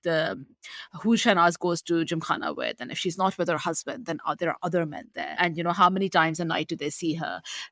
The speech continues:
And I think somebody else also told, actually, somebody else wrote a,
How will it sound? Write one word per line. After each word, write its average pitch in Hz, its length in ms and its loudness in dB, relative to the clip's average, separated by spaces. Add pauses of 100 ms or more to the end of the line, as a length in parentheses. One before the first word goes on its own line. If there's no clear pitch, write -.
And 185 380 2
I 226 80 2
think 277 180 0
somebody 220 320 0
else 185 300 2
also 190 240 -2
told, 175 460 -2
actually, 233 240 0
somebody 226 380 0
else 190 260 0
wrote 185 180 -2
a, 185 100 -4